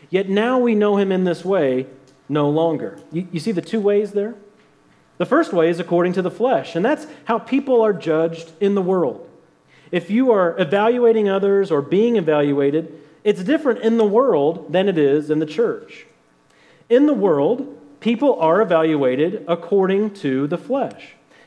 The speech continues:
In the N I V that Rex read from earlier, it says, "From a worldly point of view." That's what that means, to judge others from a worldly point of view.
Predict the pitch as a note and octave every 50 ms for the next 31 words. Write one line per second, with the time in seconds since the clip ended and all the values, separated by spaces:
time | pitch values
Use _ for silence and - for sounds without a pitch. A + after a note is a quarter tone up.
0 | _ - F3 F#3 F#3+ F#3 F3+ F3 E3 E3+ E3+ G3 G3+ G3+ F#3+ F#3 F3 D3+ D#3 D#3
1 | F3+ G3 A3 G3 D#3 D3 D3 D3+ D#3+ D3+ - - - - - - C#3+ E3 D#3+ E3
2 | - - E3 D3+ D#3 C#3+ C#3+ C#3+ D3 D3 D#3+ F#3+ G#3 E3 - - - D3+ C#3+ D3+
3 | D3 D3+ E3 D#3+ D#3 D#3 D#3 D3+ D3 D3 C#3 C3 D3+ E3 E3+ F3 E3 E3 F3 F3
4 | F3+ F3 - - D3+ C#3+ D3 D#3 D#3 D#3+ D#3 C#3+ E3+ A#3 C4+ E3+ - - - -
5 | - C#3 C#3+ C#3+ E3 D#3+ - D3 D3 D3+ F3+ B3 A#3+ C3 G2 - - - - _
6 | - - _ _ - E3+ E3+ C#3+ D3+ G#3+ A#3+ B3 G3 F#3 D3+ C#3 D3 D#3 E3+ F3+
7 | - - - - - - - D#3+ D#3 D#3+ D#3+ D#3 C#3+ C#3+ D3+ F#3+ B3+ C4+ B3 A3
8 | D#3 C3+ C3 B2+ C3 C#3+ - - - - - - - - - D#3 D3+ D3+ D#3+ D3+
9 | D3+ G3+ B3+ A3+ B2+ G2 -